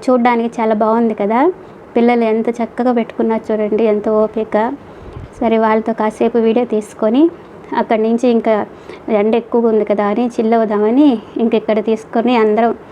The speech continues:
ఎంజాయ్ చేసాము. వాళ్ళకి ఎవరికి ఏం కావాలో అవి తీసుకున్నారు, మిల్క్ షేక్లు అవి. నేను వచ్చి కేన్ జ్యూస్, అదే చెరుకు రసం తీసుకున్నానండి, చల్లగా వేడి చేయకుండా బాగుంటుందని.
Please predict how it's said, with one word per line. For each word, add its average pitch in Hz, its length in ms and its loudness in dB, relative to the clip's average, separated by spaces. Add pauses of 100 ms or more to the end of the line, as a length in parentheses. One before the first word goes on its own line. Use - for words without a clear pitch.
(300)
ఎంజాయ్ 233 300 4
చేసాము. 220 540 2 (400)
వాళ్ళకి 220 340 2
ఎవరికి 226 280 2
ఏం 220 120 2
కావాలో 214 340 0
అవి 214 120 0
తీసుకున్నారు, 214 540 -2
మిల్క్ 214 280 -4
షేక్లు 208 260 -2
అవి. 233 240 2 (520)
నేను 240 280 2
వచ్చి 226 220 -2
కేన్ 233 300 2
జ్యూస్, 226 220 -2
అదే 220 320 2
చెరుకు 233 320 0
రసం 247 260 -4
తీసుకున్నానండి, 214 760 0
చల్లగా 214 540 -2 (720)
వేడి 226 300 2
చేయకుండా 208 340 2
బాగుంటుందని. 202 800 0